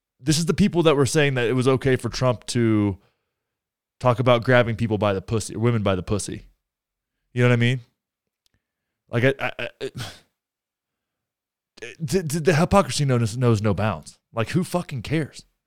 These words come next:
That was a stupid fucking question. It was a stupid question. Of course the inflation is a problem <laughs> in the midterms, bro. Oh my God. But the, but the, but the, the moral outcry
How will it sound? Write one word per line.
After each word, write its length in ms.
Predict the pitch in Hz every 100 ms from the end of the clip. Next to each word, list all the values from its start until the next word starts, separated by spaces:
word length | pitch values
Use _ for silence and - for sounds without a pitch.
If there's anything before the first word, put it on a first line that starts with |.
| _ _ _ _ -
That 100 | 139
was 80 | 135
a 40 |
stupid 380 | 127 - 180 113
fucking 260 | 156 151 120
question. 380 | 160 160 101 -
It 80 | -
was 80 | 139
a 60 |
stupid 380 | 135 - 208 113
question. 360 | - 95 - 87
Of 100 | 95
course 280 | 170 175 -
the 100 | 117
inflation 520 | 117 - 123 - 120
is 80 | 107
a 40 |
problem 440 | - 117 95 - - - _ - - 807
<laughs> 520 | - 605 - - -
in 100 | 127
the 60 |
midterms, 560 | 107 110 - 101 85 - - - _ _
bro. 520 | - 101 101 135 151 _ _ - _ _ _ _ _ _ _ _
Oh 400 | 131 135 131 117
my 120 | 101
God. 240 | 98 101 95
But 240 | 98 92
the, 100 | 113
but 180 | 107 110
the, 140 | 117 -
but 220 | 117 113
the, 120 | 123
the 180 | 120 123
moral 460 | 117 127 147 139 131
outcry 720 | 113 117 113 110 98 90 82